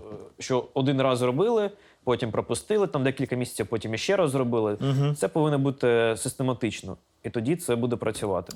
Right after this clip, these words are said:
Speaker 2: Я зрозумів. Е, ком'юніті-каст, е, чи студія,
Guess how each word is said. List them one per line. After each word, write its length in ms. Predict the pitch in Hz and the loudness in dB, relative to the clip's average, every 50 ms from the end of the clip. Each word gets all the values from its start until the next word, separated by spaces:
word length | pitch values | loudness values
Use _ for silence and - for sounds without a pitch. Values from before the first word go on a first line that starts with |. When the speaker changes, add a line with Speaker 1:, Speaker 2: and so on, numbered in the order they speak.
| - | 0
Speaker 2:
Я 120 | 135 139 139 | 2 2 2
зрозумів. 560 | - 143 147 147 160 156 147 131 104 - - - 123 | 2 2 2 2 2 2 2 2 0 -2 -6 -2 0
Е, 720 | 127 127 127 127 127 127 127 123 123 123 123 120 120 117 110 - | 2 2 4 4 4 4 4 4 4 4 4 2 0 0 -2 0
ком'юніті-каст, 1000 | - 156 180 202 233 254 285 262 - 247 202 - 233 208 202 - - - - - | 0 2 2 2 2 2 0 0 0 0 2 2 2 2 2 0 -4 -6 0 2
е, 340 | 190 185 190 185 180 180 156 | 4 4 4 4 4 2 2
чи 140 | - - 185 | 2 2 0
студія, 880 | 165 - - - 190 165 147 110 107 117 113 113 107 107 104 104 104 | 0 0 -2 0 0 0 0 0 0 2 2 4 4 2 2 0 0